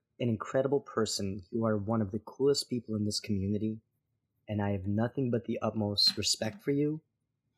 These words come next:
and for everything that you do. And it's people like you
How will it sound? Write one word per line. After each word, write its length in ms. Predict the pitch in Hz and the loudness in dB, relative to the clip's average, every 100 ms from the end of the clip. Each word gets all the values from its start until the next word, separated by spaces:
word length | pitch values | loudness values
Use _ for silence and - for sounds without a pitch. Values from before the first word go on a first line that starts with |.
| - - - | -20 -12 -8
and 120 | 104 | -4
for 140 | 101 - | -4 -2
everything 440 | 110 123 120 131 | 0 0 0 0
that 120 | 123 113 | 0 -2
you 100 | 104 | -2
do. 340 | 95 92 - | -2 -4 -2
And 140 | 107 98 | -2 0
it's 180 | 95 - | -4 -6
people 340 | - 139 - 147 | -8 -8 0 4
like 260 | 135 123 | 2 2
you 340 | 104 98 90 | 0 0 0